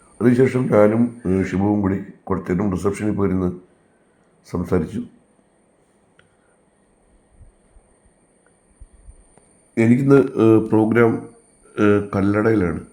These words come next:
ചിറ്റുമല ക്ഷേത്രത്തിലാണ്. അതുകൊണ്ട് അവിടെ നിന്ന് നേരത്തെ, ഏഹ്, ച-, ആത്മയുടെ മീറ്റിംഗ് കഴിഞ്ഞ് ഞങ്ങൾ നേരെ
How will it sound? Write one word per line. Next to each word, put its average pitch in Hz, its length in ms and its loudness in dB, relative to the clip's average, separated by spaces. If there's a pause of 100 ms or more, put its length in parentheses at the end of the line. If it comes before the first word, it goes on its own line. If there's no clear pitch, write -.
ചിറ്റുമല 104 520 -4
ക്ഷേത്രത്തിലാണ്. 85 640 -6
അതുകൊണ്ട് 87 280 -2 (180)
അവിടെ 90 180 -2
നിന്ന് 98 200 -2
നേരത്തെ, 90 420 -4 (1000)
ഏഹ്, 87 240 0
ച-, - 680 -6
ആത്മയുടെ 92 320 -4
മീറ്റിംഗ് 92 380 -2
കഴിഞ്ഞ് 85 260 -2
ഞങ്ങൾ 87 200 -2
നേരെ 85 360 -4